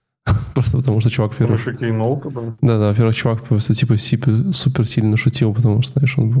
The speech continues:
Speaker 1: он keynote же обычно первый. Вот, и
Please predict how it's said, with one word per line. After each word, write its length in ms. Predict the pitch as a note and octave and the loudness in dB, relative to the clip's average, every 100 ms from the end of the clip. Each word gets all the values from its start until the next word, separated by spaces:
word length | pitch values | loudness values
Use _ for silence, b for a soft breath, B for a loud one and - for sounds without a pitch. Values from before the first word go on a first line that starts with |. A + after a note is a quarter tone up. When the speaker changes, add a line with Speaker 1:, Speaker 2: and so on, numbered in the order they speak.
| B2+ | 0
Speaker 1:
он 60 | |
keynote 340 | A#2 A#2+ A2+ G#2+ | 0 0 0 2
же 80 | A2 | 2
обычно 400 | G#2 - A2 G#2 - _ | 2 0 -2 -2 -10 _
первый. 540 | B2+ C#3 A#2+ G2+ - - _ _ _ _ _ _ _ _ | -2 0 0 0 -4 -16 _ _ _ _ _ _ _ _
Вот, 360 | C3 B2+ C3 C3 | 0 0 0 -2
и 500 | - A2 G#2+ G#2 G#2+ | 0 2 4 4 2